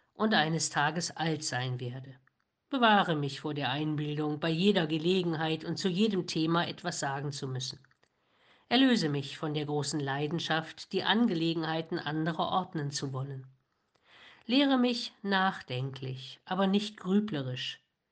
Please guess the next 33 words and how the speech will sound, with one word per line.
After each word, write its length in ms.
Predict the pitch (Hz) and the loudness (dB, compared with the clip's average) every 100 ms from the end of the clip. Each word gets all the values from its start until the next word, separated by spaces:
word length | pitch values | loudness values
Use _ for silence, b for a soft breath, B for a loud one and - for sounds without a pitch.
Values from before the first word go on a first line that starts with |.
| _ _ _ | _ _ _
hilfreich, 760 | - 277 - - 135 131 - - | 2 2 2 -2 -4 -4 -8 -2
aber 180 | 226 277 | 2 6
nicht 320 | 269 - - | 4 2 -6
diktatorisch 800 | 208 - 190 - 170 147 143 - | -8 -6 -8 -2 -2 -2 -6 -8
zu 120 | 151 | -8
sein. 400 | 131 127 131 - - _ _ b b b b b b | -6 -6 -6 -10 -18 _ _ b b b b b b
Bei 120 | 190 | 2
meiner 360 | 190 190 202 - | 4 6 4 4
ungeheuren 760 | 254 277 254 208 214 202 202 | 4 4 4 4 2 2 0
Ansammlung 720 | - 185 233 190 156 160 175 180 | -2 0 2 2 0 0 -2 -2
von 320 | - 196 175 | -4 -4 -2
Weisheit 680 | 151 143 147 - 135 139 - | -2 -2 -2 -4 -6 -10 -10
erscheint 500 | 160 - 226 262 269 | -6 0 2 2 2
es 140 | 226 | 0
mir 120 | 233 | 0
ja 180 | 220 214 | 2 0
schade, 500 | 214 - 131 143 143 | 0 -2 -2 -2 -2
sie 140 | 131 151 | -2 -2
nicht 320 | 185 - - | -2 -4 -8
weiterzugeben. 920 | 135 143 147 135 139 131 123 131 - _ B B B B B | -8 -8 -8 -8 -6 -4 -4 -8 -14 _ B B B B B
Aber 160 | 294 | 4
du 100 | 285 226 | 4 2
verstehst, 580 | 196 - 165 170 - | 0 -2 -2 -2 -4
o 100 | 143 | -8
Herr, 400 | 143 143 135 139 | -6 -4 -4 -6
dass 220 | 147 220 214 | -2 -2 0
ich 120 | - | 0
mir 180 | 170 165 | 0 0
ein 140 | 156 | -2
paar 180 | - 160 | -2 -4
Freunde 420 | - 170 175 170 | -2 0 2 0
erhalten 480 | 95 151 160 - 135 | -2 -2 -6 -8 -10
möchte. 360 | 117 - - | -10 -12 -16